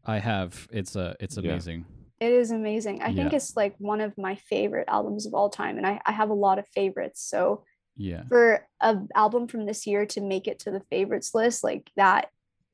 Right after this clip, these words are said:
Speaker 3: it's, it's really <laughs> hard. But the lyrics, I think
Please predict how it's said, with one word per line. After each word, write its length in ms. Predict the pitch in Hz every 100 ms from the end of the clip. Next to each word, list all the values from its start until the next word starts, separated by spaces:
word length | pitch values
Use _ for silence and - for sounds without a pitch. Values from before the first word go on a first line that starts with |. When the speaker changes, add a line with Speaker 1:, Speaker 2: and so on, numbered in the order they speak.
| _ _ -
Speaker 3:
it's, 180 | 214 -
it's 180 | 220 208
really 240 | 214 208
<laughs> 140 | 220 226
hard. 360 | 254 240 226 403 539 523 -
But 480 | 208 254 247 - - - _ _ -
the 220 | 220 220
lyrics, 640 | 247 240 285 285 196 - -
I 80 | 233
think 260 | 233 302